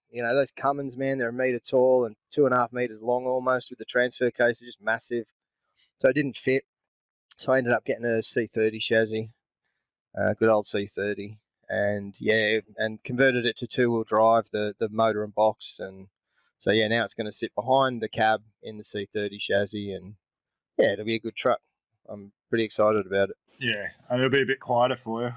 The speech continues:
Speaker 2: Imagine having a Cummins sitting right underneath you.
Speaker 1: Yeah, well, sort of bum under the turbo. I wasn't too keen on that, and it would be like resting your arm on the Cummins almost. It's that tall.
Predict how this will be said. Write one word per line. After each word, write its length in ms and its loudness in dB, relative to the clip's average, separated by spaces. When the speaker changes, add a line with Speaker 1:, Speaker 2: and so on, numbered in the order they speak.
Speaker 2:
Imagine 320 0
having 240 -4
a 80 -14
Cummins 420 -4
sitting 200 -6
right 180 -6
underneath 340 -8
you. 120 -12
Speaker 1:
Yeah, 220 4
well, 160 4
sort 180 4
of 80 2
bum 220 4
under 220 0
the 100 -10
turbo. 380 4
I 180 6
wasn't 260 -4
too 140 -8
keen 260 -4
on 140 -6
that, 300 2
and 100 -4
it 40 -6
would 120 -6
be 80 0
like 220 2
resting 320 -2
your 120 2
arm 280 2
on 80 -6
the 80 -10
Cummins 400 -2
almost. 480 -2
It's 460 -8
that 200 2
tall. 420 0